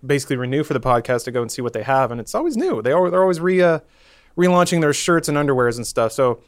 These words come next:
maybe if, if before there were, you didn't find any colors or patterns you liked, go check it out again. Maybe they, maybe they got your hookup now. So once more, that's mac weldon dot com, and use our promo code dude for twenty percent off your entire order.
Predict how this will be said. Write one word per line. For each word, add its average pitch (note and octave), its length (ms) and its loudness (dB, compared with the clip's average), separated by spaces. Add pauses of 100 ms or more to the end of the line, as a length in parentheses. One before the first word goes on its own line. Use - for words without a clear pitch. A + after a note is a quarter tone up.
maybe F3+ 200 2
if, - 200 -6
if E3+ 180 -4
before D#3 360 2
there D3 100 2
were, C#3 120 0
you C#3+ 220 -6
didn't C#3 160 -2
find C#3+ 160 0
any C#3 80 0
colors C3+ 280 0
or A#2+ 60 -4
patterns C3 360 -2
you D#3 100 -2
liked, E3+ 340 -2 (140)
go B3+ 120 -6
check C4 120 -4
it C4+ 80 -4
out C#4 120 -2
again. C#4 280 -4
Maybe C3+ 140 -6
they, E3 200 -2 (440)
maybe F3+ 120 -2
they F#3 60 4
got F3+ 140 4
your D#3+ 100 0
hookup C#3+ 200 2
now. G2+ 180 -6 (380)
So E3+ 100 0
once F#3+ 180 2
more, F#3 160 4
that's C#3+ 220 4
mac D#3+ 240 0
weldon F3 440 2
dot - 220 2
com, B2 380 0 (460)
and D3+ 140 0
use D3+ 120 2
our - 60 4
promo F#3+ 260 2
code F3 220 0
dude C3 340 0
for - 160 -6
twenty D#3+ 240 -2
percent G#3 380 -4
off B2 220 -2
your D#3 80 -2
entire A#2+ 300 -2
order. - 360 -4